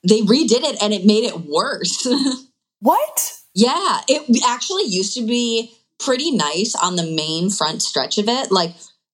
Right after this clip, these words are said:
Speaker 1: I, it was the kind of thing where when I would hit it, I was like, "Ooh, like, this is, like, smooth pavement." But now it is gnarly. Like, it is not great running. But if anything, I feel like that loop is good training for the marathon because the road is pretty nasty.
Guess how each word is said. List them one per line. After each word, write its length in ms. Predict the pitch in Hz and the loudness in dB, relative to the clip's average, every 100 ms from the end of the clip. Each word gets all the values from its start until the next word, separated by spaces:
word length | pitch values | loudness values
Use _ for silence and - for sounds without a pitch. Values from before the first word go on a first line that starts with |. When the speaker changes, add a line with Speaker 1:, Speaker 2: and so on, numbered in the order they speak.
| - | -2
Speaker 1:
I, 120 | 214 208 | -2 2
it 120 | 226 | 0
was 180 | 220 247 | 2 0
the 80 | 220 | 0
kind 180 | 220 208 | -2 -4
of 80 | 277 | -4
thing 180 | 180 190 | -4 -2
where 160 | 190 | -2
when 160 | 170 170 | -2 -2
I 80 | 170 | -2
would 140 | 160 | -4
hit 240 | 175 170 147 | -4 -2 -2
it, 160 | 202 208 | -2 -2
I 80 | 165 | -2
was 100 | 165 | -2
like, 240 | - - | -4 -2
"Ooh, 200 | 190 175 | -2 0
like, 160 | 156 - | -2 -2
this 180 | 196 240 | -2 0
is, 120 | 226 | -2
like, 120 | 220 | -2
smooth 580 | - - 196 180 170 - | -2 -2 2 4 2 -2
pavement." 580 | 180 131 - - - 208 - - - - _ | -2 -4 -4 -8 -2 -2 -2 -10 -14 -18 _
But 180 | 240 240 | -2 4
now 480 | 220 196 208 269 - | 4 2 -2 -6 -4
it 120 | 202 214 | -4 -2
is 300 | 370 440 180 | -2 -2 -4
gnarly. 880 | 147 156 160 156 143 135 - 175 170 | -4 -2 -2 0 -4 -6 -6 -6 -4
Like, 360 | 196 202 190 185 - | 0 2 0 -4 0
it 100 | 226 | 0
is 240 | 330 302 | 2 0
not 520 | 190 180 175 170 233 233 | 2 4 4 2 -2 0
great 180 | 220 175 | -2 0
running. 280 | 165 185 | 0 2
But 100 | 214 | 2
if 140 | 254 320 170 | 0 -4 -4
anything, 460 | 165 190 254 269 285 - - - | -4 -6 -4 -6 -6 -10 -10 -2
I 120 | 214 | -2
feel 260 | - 202 202 | 2 2 2
like 200 | 277 370 | 0 -2
that 260 | 151 175 - | 0 0 -2
loop 240 | 165 190 - | -4 -2 -2
is 220 | 170 175 | 0 -2
good 320 | - 156 165 | 0 0 0
training 480 | 170 135 135 160 175 | -4 -4 -4 -2 -4
for 600 | 175 147 139 147 156 160 | 0 0 0 0 -2 -2
the 140 | 165 175 | 2 2
marathon 540 | 147 143 170 202 196 | 2 0 0 0 0
because 520 | 190 165 - 165 147 | 0 -2 -2 -2 0
the 100 | - | -2
road 240 | 143 131 123 | -2 -2 -2
is 100 | - | -4
pretty 280 | - 120 117 | -4 -4 -2
nasty. 680 | 110 - - - - 202 | -2 -4 -4 -2 -4 -6